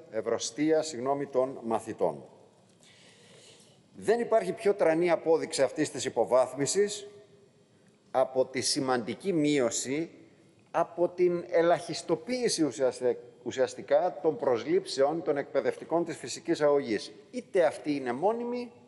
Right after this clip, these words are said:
είτε είναι αναπληρωτές. Θα αναφερθώ σε συγκεκριμένους αριθμούς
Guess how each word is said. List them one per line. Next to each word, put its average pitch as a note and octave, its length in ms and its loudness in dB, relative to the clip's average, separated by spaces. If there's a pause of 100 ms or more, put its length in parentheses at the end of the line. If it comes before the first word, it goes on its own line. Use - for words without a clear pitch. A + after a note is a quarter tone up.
(240)
είτε G3 300 0
είναι F3+ 400 2
αναπληρωτές. C3+ 880 2
Θα D3 160 2
αναφερθώ C#3 720 -2
σε - 200 -8
συγκεκριμένους D3+ 640 -6
αριθμούς C3+ 500 -6